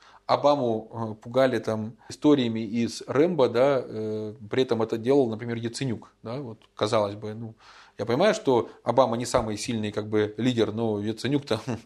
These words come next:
<laughs> все-таки по сравнению с Обамой вообще смешон, но, тем не менее, там они рассказывали страшные истории, ну.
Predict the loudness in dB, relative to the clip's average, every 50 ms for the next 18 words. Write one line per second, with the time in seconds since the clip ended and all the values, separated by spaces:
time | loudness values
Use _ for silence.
0 | -6 0 2 2 4 4 4 2 4 4 4 4 4 4 4 4 6 6 4 4
1 | 4 4 4 4 4 4 4 6 6 6 6 6 6 4 4 2 2 0 0 0
2 | 0 0 0 0 4 4 4 4 4 2 -4 -4 -2 -2 -2 -2 0 0 0 0
3 | 0 0 -2 0 0 -2 -2 -4 -4 -6 -6 -6 -8 -8 -8 -8 -8 -6 -2 -2
4 | 0 0 -2 -2 -4 -6 -6 -8 -8 -8 -8 -10 -12 -6 -4 -2 -2 -2 -4 -4
5 | -6 -8 -8 -10